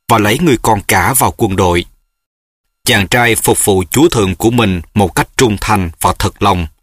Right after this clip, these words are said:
nên có may mắn đủ để trong ít năm được tăng lên hàm tướng. Vào thời điểm đó, có một đợt tuyển quân mới và cậu em được chọn. Đầu cậu bị cạo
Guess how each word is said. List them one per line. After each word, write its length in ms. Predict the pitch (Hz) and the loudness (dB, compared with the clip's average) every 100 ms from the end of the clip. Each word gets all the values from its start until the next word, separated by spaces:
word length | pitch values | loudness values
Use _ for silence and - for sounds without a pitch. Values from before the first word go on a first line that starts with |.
| _ _ _ _ _ | _ _ _ _ _
nên 300 | 110 98 95 | 0 2 0
có 160 | - | 0
may 180 | 123 120 | 0 0
mắn 360 | 92 95 120 190 - _ _ | 0 0 0 -4 -10 _ _
đủ 260 | 120 95 | 2 2
để 180 | 127 101 - | 2 0 0
trong 180 | 104 147 | -2 -2
ít 120 | 143 | -2
năm 300 | 113 120 104 87 _ _ | -2 0 0 -4 _ _
được 220 | 107 - | -2 0
tăng 240 | 120 104 95 | -2 -2 0
lên 180 | 107 92 | 0 0
hàm 280 | 98 90 | -4 -4
tướng. 340 | 80 104 104 170 - _ _ _ _ _ _ _ _ _ | 0 0 0 -2 -8 _ _ _ _ _ _ _ _ _
Vào 260 | - 104 90 | 2 2 2
thời 180 | - 95 | -2 0
điểm 180 | 92 | 0
đó, 320 | 90 101 127 175 - _ _ | 0 2 0 -2 -12 _ _
có 100 | 175 | 0
một 240 | 156 123 | 0 0
đợt 260 | 120 101 - | 0 -2 -2
tuyển 220 | 101 92 - | -2 0 0
quân 260 | 127 95 | 0 2
mới 320 | 98 104 160 214 _ _ - | 2 2 0 -2 _ _ 0
và 200 | 107 95 | 0 2
cậu 260 | - 95 | 0 0
em 240 | 110 113 107 | 0 0 0
được 220 | 107 98 | -2 -2
chọn. 340 | - 101 90 95 - _ _ _ _ _ _ _ _ _ _ _ _ | 0 0 0 -2 -12 _ _ _ _ _ _ _ _ _ _ _ _
Đầu 260 | 135 113 | 0 2
cậu 180 | 98 104 | 2 0
bị 160 | 101 98 | 2 -2
cạo 440 | - 101 95 101 | 0 2 2 -2